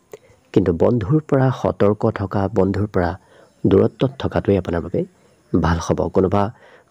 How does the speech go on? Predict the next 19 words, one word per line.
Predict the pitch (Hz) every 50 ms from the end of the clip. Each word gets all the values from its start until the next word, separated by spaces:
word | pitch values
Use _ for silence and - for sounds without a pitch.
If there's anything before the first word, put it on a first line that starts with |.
| _ -
বন্ধি-, | 95 90 92 85 - - 127 131 -
বন্ধুৱে | - 101 98 101 110 - - 127
আপোনাৰ | 120 101 - 98 92 87
পৰা | - 95 90
ধন | 85 80 78 87 95 98
লৈ | 92 98 104 110 -
হয়তো | - 92 92 90 - -
উভতাই | 90 92 - 101 127 135 - 82 80 185 214 - _ _ _ _ _ _ _ _ -
নিদিবও | 92 90 87 87 85 82 87 85
পাৰে। | 80 87 85 82 80 76 - - 123 131 - _ - - - _ _ _ _ - - - - - - - _ -
আজি | - 92 90 101 95 - - - _ _ _ _ _ _ _ _ _ _ _ _ -
বয়সস্থ | - 101 104 123 135 - - 175 165 - - -
ব্যক্তিৰ | 160 117 98 90 87 - - 131 123
পৰা | - 127 117
আপুনি | 98 90 - 107 95
উপদেশ | 82 85 - - 95 95 107 110 110 - - _ _ _ _ _ -
নতুবা | - 85 90 - 85
আশীৰ্বাদ | 82 - - 104 95 90 92 87 90
লাভ | 87 87 85